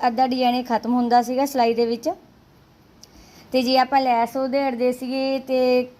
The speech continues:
ਉਹਦੇ ਨਾਲ ਕੀ ਆ ਵੀ ਆਪਣਾ ਇੱਕ ਤਾਂ ਟਾਈਮ ਦੀ ਖਰਾਬੀ ਹੁੰਦੀ ਸੀਗੀ, ਵੀ ਟਾਈਮ ਵੇਸਟਿੰਗ ਹੁੰਦਾ ਸੀਗਾ, ਕਿਉਂ ਇਹ ਸੂਟ ਮੈਂ ਜਲਦੀ ਸਟਿਚ ਕਰਨਾ ਸੀਗਾ।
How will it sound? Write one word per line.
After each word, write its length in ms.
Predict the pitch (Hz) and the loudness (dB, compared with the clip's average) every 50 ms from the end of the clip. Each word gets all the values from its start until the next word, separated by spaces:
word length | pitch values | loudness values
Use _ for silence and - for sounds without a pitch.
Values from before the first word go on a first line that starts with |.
| _ _ _ _ _ _ _ - - - | _ _ _ _ _ _ _ -20 -14 -8
ਉਹਦੇ 240 | - 240 240 226 262 | -4 -2 -2 -2 0
ਨਾਲ 220 | 269 277 269 269 269 | 2 2 2 2 0
ਕੀ 240 | 269 254 254 254 | -2 -4 -2 0
ਆ 120 | 254 247 247 | 2 2 2
ਵੀ 260 | 240 254 254 247 240 - - - | 2 0 -4 -6 -8 -10 -8 -6
ਆਪਣਾ 260 | 233 233 - 247 240 | -6 -6 -2 -2 -2
ਇੱਕ 80 | 240 233 | -2 -2
ਤਾਂ 120 | 226 247 | -4 -6
ਟਾਈਮ 420 | 240 - 247 226 220 220 226 226 226 226 233 233 233 | -4 -2 -2 0 0 0 0 0 0 0 0 0 0
ਦੀ 120 | 226 233 | 0 -2
ਖਰਾਬੀ 400 | 226 240 240 220 208 202 220 226 | -2 0 2 2 2 0 0 -2
ਹੁੰਦੀ 240 | 233 233 226 220 233 | 0 0 0 -2 -4
ਸੀਗੀ, 240 | 226 - 233 220 247 | -4 -6 -6 -4 -4
ਵੀ 80 | 247 | -4
ਟਾਈਮ 340 | 240 247 233 214 208 214 214 214 214 214 214 | -2 -2 -2 -2 -2 -2 -2 -2 -2 -2 0
ਵੇਸਟਿੰਗ 400 | 214 214 214 214 - 277 269 262 | -2 -2 -2 -2 -2 0 0 0
ਹੁੰਦਾ 280 | 240 220 208 214 214 | 0 0 0 0 0
ਸੀਗਾ, 280 | 214 - - 226 240 254 | 0 0 -2 -4 -2 -2
ਕਿਉਂ 220 | 247 - 247 247 | -2 -4 -2 -2
ਇਹ 80 | 247 254 | -2 -2
ਸੂਟ 260 | 254 - 240 220 214 | -2 -4 -4 -4 -2
ਮੈਂ 120 | 233 240 233 | -2 -2 0
ਜਲਦੀ 320 | 233 220 202 202 196 214 | 0 0 -2 -2 -4 -6
ਸਟਿਚ 280 | - - 214 208 - - | -6 -6 -8 -8 -6 -4
ਕਰਨਾ 340 | - 220 185 180 180 180 | -2 -2 -2 -2 -4 -6
ਸੀਗਾ। 320 | 175 - 185 180 196 190 | -6 -8 -6 -4 -4 -4